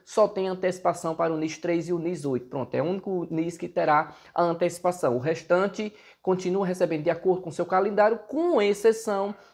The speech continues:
das cidades do Rio Grande do Sul e outras cidades que vivem em situação de calamidade pública, que todos os nis será antecipado. Pronto, resumo do calendário, já passei pra vocês como é que vai funcionar a partir de julho,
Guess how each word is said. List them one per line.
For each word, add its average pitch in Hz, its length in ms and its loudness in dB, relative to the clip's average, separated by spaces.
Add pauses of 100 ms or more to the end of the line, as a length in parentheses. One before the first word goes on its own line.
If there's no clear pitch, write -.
(160)
das 196 220 6
cidades 180 440 4
do 160 40 -4
Rio 156 160 -2
Grande 147 240 0
do 202 80 -2
Sul 214 400 -6
e 269 100 2
outras 208 360 2
cidades 175 420 2
que 226 100 -6
vivem 170 220 -6
em 175 60 -8
situação 165 500 -2
de 160 60 -8
calamidade 160 640 0
pública, 175 340 0 (220)
que 208 100 -4
todos 208 420 4
os 208 120 -2
nis 175 220 -6
será 180 280 2
antecipado. 160 720 0
Pronto, - 260 -4
resumo 185 480 0
do 185 280 -4
calendário, 180 500 2
já 190 100 -8
passei 180 320 -6
pra 170 140 -4
vocês 160 420 -4 (280)
como 180 160 0
é 175 40 2
que 175 60 -2
vai 165 140 0
funcionar 160 380 -2
a 156 40 -4
partir 160 240 -6
de 170 160 -2
julho, 143 400 0